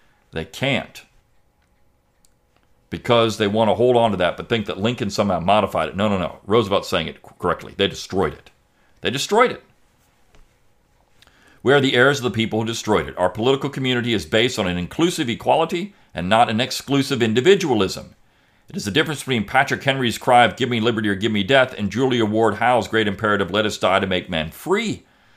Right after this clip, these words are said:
You see, no more Patrick Henry, it's Julia Ward Howe. It's the battle hymn of the Republic. That was a transformation of America. Gee,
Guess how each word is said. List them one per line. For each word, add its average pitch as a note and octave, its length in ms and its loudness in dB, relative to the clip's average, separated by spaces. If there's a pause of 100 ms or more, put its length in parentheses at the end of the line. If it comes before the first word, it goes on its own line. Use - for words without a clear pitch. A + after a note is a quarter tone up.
(120)
You A#2 80 -10
see, B2+ 160 -2
no A#2+ 160 4
more B2 160 2
Patrick G#2 380 -4
Henry, F3+ 340 2
it's - 200 -4
Julia B2 380 2
Ward F#2 280 2
Howe. F3+ 380 -2 (1300)
It's - 180 -4
the A2 100 -8
battle A2+ 320 2
hymn A2+ 180 -2
of A2+ 60 -2
the A#2+ 60 -6
Republic. D#3 580 -2
That G#2 180 -2
was C3+ 160 -2
a D3 40 -2
transformation A#2+ 800 -2
of G2+ 120 0
America. F3+ 580 -4 (520)
Gee, - 460 0